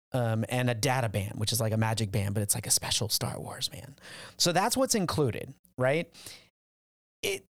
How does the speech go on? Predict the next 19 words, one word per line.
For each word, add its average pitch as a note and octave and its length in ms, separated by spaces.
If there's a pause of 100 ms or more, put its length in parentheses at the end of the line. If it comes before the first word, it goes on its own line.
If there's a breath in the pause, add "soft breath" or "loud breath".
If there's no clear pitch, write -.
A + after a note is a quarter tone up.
(100)
first - 320
of - 100
all, A2 260
<laughs> - 1700
I - 80 (120)
mean, A3 320 (460 loud breath)
it C4+ 200
still F4+ 220
sounds A#3+ 360
cool, A#3+ 240
but E3 180 (420)
my G#3 460
word, G#3 640 (500 loud breath)
paying A3 680 (220 loud breath)
for - 140
a - 60
family B3+ 380
of G#3 100
four G3+ 560